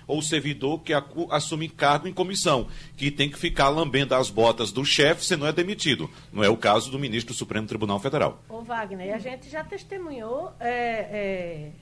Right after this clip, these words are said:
Speaker 2: vários episódios em que se confirma. O caso de Joaquim Barbosa, por exemplo, eu acho muito, é, é, emblemático, porque ele foi indicado como P T,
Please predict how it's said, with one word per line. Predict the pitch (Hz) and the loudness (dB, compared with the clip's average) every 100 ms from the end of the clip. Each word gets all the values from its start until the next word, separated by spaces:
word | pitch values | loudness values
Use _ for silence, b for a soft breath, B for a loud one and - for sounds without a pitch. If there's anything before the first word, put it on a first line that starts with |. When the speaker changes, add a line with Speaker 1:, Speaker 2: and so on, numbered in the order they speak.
| - | -16
Speaker 2:
vários | 156 220 269 381 339 | -6 0 0 0 -4
episódios | - 269 202 220 247 | -8 -8 -4 -6 -6
em | 285 | -12
que | 285 285 | -10 -12
se | - | -12
confirma. | - 440 440 277 262 170 | -10 -10 -8 -8 -6 -8
O | |
caso | - 226 262 | -4 -4 -4
de | 233 262 254 | -10 -10 -6
Joaquim | 247 240 254 | -4 -6 -6
Barbosa, | 226 220 180 185 190 | -6 -6 -4 -8 -8
por | 175 190 | -10 -8
exemplo, | 190 185 226 403 - B B B B | -8 -8 -12 -14 -18 B B B B
eu | 202 | -4
acho | 214 220 320 | -2 -4 -10
muito, | 262 285 285 466 370 - B B B | -8 -8 -2 -2 -2 -8 B B B
é, | 208 226 202 226 | -2 0 2 2
é, | |
emblemático, | 240 262 339 320 311 - - | 2 6 6 6 0 -2 -6
porque | 196 220 | -2 -2
ele | 214 | -2
foi | - 247 330 | 0 0 0
indicado | 277 262 - 196 208 240 254 | -4 -6 0 2 2 -2 -6
como | 226 220 | -8 -8
P | 208 202 | -4 -6
T, | - 190 202 233 | -2 -2 -2 -4